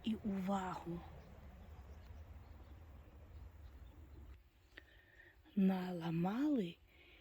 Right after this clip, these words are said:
кілька гілок ліщини. Зробимо віника. Ой, і полікує він нас. Спинка цілий рік не буде боліти.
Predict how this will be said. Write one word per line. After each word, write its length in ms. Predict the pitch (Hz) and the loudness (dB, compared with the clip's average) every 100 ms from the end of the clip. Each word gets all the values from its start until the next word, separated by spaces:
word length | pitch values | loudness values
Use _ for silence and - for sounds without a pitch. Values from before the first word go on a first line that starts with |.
| - - - | -20 -20 -16
кілька 640 | - - 254 226 - 190 180 - - - - - - - - - - | 6 12 12 12 4 0 0 -6 -16 -20 -20 -20 -20 -20 -20 -16 -4
гілок 640 | 151 156 185 208 320 - - - | 2 6 6 6 4 4 -8 -2
ліщини. 1000 | 165 226 - - - 175 180 175 180 180 - - - - - - - - 175 | 4 6 8 6 6 8 8 6 2 -4 -12 -20 -20 -20 -20 -20 -20 -12 -8
Зробимо 840 | 160 165 165 180 208 247 247 277 | 0 2 6 6 6 8 12 12
віника. 920 | 220 160 185 220 247 - - 233 160 - - - - - - - - - - - - - - - - | 10 6 8 10 10 8 4 4 4 0 -16 -20 -20 -20 -20 -20 -20 -20 -20 -20 -20 -20 -20 -20 2
Ой, 960 | 269 285 277 277 277 277 262 247 196 - | 8 10 12 12 12 12 10 8 2 0
і 100 | 202 | 0
полікує 760 | 180 196 185 175 - 240 254 226 | 0 2 2 2 4 10 12 12
він 220 | 202 185 | 12 8
нас. 540 | 175 160 - - - - - - - - - - - - - - - - - _ - - - - - - - | 8 4 -2 -10 -12 -14 -18 -20 -20 -20 -20 -20 -20 -20 -20 -20 -20 -20 -20 _ -20 -20 -20 -20 -20 -20 -18
Спинка 720 | - - - 277 254 - 233 | -12 0 12 12 12 8 4
цілий 800 | - - 392 392 349 294 285 254 | 4 12 12 12 12 12 12 12
рік 240 | 240 - | 12 10
не 120 | 202 | 6
буде 260 | 185 190 185 | 6 6 4
боліти. 640 | 170 185 175 160 - 170 | 6 6 6 4 -2 -6